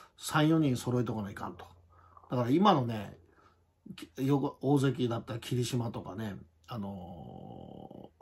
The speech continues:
ー、まあ、その辺がね、どんどん引退していって、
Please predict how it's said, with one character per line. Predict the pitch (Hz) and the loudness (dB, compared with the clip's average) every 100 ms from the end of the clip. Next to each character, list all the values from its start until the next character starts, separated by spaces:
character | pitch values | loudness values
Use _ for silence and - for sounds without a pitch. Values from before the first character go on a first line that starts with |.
| - | -14
ー、 | 131 | -6
ま | 135 | 0
あ、 | |
そ | 147 | 2
の | 147 | 4
辺 | 151 147 | 4 4
が | 131 | 2
ね、 | 127 104 | 0 0
ど | 127 | 0
ん | 143 | 2
ど | 120 | 2
ん | 113 | 0
引 | 131 | -2
退 | 135 135 | 2 2
し | 127 | 2
て | 127 | 0
い | 113 | -2
っ | |
て、 | - - 123 113 | -4 -2 -2 -2